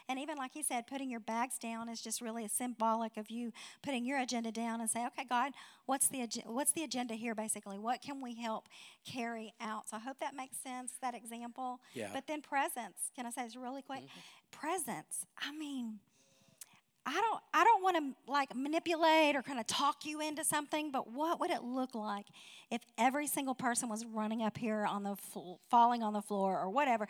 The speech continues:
Speaker 1: like, crying out in worship? And I know worship is not the only way to get presence, but when you're in the presence all week in your living room or doing your dishes, it doesn't take Steve and four songs to get you there.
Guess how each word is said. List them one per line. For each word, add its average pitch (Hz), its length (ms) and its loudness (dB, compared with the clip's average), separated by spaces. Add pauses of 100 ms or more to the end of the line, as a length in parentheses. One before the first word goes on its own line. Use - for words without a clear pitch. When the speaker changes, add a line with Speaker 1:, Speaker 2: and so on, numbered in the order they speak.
(240)
Speaker 1:
like, 349 160 8
crying 320 480 6
out 254 260 6
in 214 160 2
worship? 214 380 4
And 247 80 4
I 320 60 6
know 349 160 4
worship 254 400 2
is 220 120 -2
not 214 220 0
the 202 140 -8
only 185 480 -8 (440)
way 175 400 -2 (340)
to 233 120 0
get 196 400 2
presence, 185 400 2
but - 140 -2
when 202 160 -2
you're 320 120 4
in 302 100 2
the 240 80 -2
presence 214 460 0
all 202 200 2
week 185 320 -6
in 196 100 -6
your 208 140 -6
living 185 260 -4
room 196 260 -2
or 165 60 -10
doing 196 300 -4
your 190 100 -4
dishes, 226 640 0 (340)
it 277 120 2
doesn't 269 220 4
take 277 340 2
Steve 233 320 2
and 208 160 -2
four 208 180 0
songs 190 380 -2
to 185 80 -6
get - 260 -6
you - 80 -4
there. - 340 -10